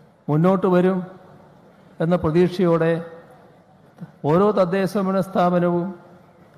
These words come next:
അവിടെയുള്ള ജനങ്ങളുടെ അടുത്ത് ഈ അഭ്യർത്ഥന നടത്തുകയാണ്. അതോടൊപ്പം നമ്മുടെ നാടിൻ്റെ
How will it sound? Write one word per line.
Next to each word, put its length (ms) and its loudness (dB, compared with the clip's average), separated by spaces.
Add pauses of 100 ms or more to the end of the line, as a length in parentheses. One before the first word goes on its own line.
(420)
അവിടെയുള്ള 420 2 (1160)
ജനങ്ങളുടെ 500 0
അടുത്ത് 280 -4 (920)
ഈ 40 0 (100)
അഭ്യർത്ഥന 460 0
നടത്തുകയാണ്. 560 -8 (1160)
അതോടൊപ്പം 540 2 (1160)
നമ്മുടെ 340 2
നാടിൻ്റെ 400 0